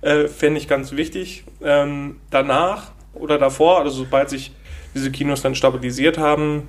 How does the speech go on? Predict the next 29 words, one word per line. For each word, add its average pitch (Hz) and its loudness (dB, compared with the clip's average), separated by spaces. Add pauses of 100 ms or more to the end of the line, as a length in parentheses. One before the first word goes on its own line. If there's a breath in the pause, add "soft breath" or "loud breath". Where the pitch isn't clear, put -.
äh, 139 -6
aufgrund 139 0
von 135 -8
Corona, 143 -4 (920 soft breath)
äh, 143 4
finde 147 0
ich, - -2
sollten 147 2
die 143 0
nicht 151 2
mehr 147 0
unterstützt 131 -6
werden 139 0
und 135 -8
auch 139 0
nicht 139 -6
gerettet 147 0
werden. 123 -4
Weil 147 4
es 156 -6
gibt 147 -6
einen 143 -10
Grund, 156 2
warum 143 0
niemand 139 0
mehr 143 -4
ins 143 -8
Kino 165 0
geht. 113 -8